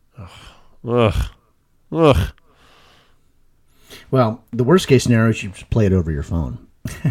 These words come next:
Speaker 1: Well, I could, I could do that. And, and I got speakers to do that. But, um, that'll, that'll be good. Um, we're hitting nearly seventy minutes on
Speaker 2: Cool.
Speaker 1: this recording. We have ten on
Speaker 2: Yeah.
Speaker 1: the other, so that gives us about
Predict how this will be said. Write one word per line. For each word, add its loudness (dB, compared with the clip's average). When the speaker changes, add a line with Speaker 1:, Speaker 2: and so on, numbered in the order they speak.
Speaker 1:
Well, -2
I -2
could, -8
I -8
could -12
do -10
that. -8
And, -16
and -12
I -10
got -14
speakers -14
to -16
do -10
that. -10
But, -14
um, -16
that'll, -6
that'll -4
be -4
good. 0
Um, -10
we're -18
hitting -10
nearly -8
seventy -8
minutes -10
on -12
Speaker 2:
Cool. -4
Speaker 1:
this -2
recording. -4
We -4
have -8
ten -4
on -2
Speaker 2:
Yeah. -4
Speaker 1:
the -2
other, 0
so -2
that -8
gives -6
us -12
about -4